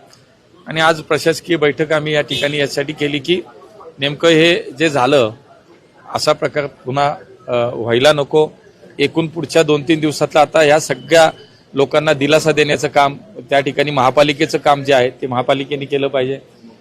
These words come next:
त्या ठिकाणची स्वच्छता असेल, औषध फवारणी असेल, पिण्याचं पाणी असेल, ज्या लोकांना तात्पुरतं स्थलांतरित केलं त्यांच्या सुविधा त्यांना तिथं मिळाल्या पाहिजेत. याबरोबरच <clears throat> एमएससीबीच्या माध्यमातनं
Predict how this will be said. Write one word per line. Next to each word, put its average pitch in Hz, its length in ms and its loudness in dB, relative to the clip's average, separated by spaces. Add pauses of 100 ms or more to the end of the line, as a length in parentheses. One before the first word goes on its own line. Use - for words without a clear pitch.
(160)
त्या 139 80 0
ठिकाणची 147 400 0
स्वच्छता 147 420 -2
असेल, 135 320 0
औषध 127 320 0
फवारणी 135 300 0
असेल, 135 240 -4 (100)
पिण्याचं 135 280 -4
पाणी 135 260 -2
असेल, 127 360 -2 (540)
ज्या 139 140 4
लोकांना 139 360 0
तात्पुरतं 135 480 -4
स्थलांतरित 131 500 -2
केलं 131 220 -4
त्यांच्या 131 380 -4
सुविधा 135 320 0
त्यांना 135 260 -2
तिथं 127 240 -6
मिळाल्या 127 340 0
पाहिजेत. 123 300 0 (640)
याबरोबरच 156 680 4 (120)
<clears throat> 143 880 -6
एमएससीबीच्या 147 540 -2
माध्यमातनं 147 640 -2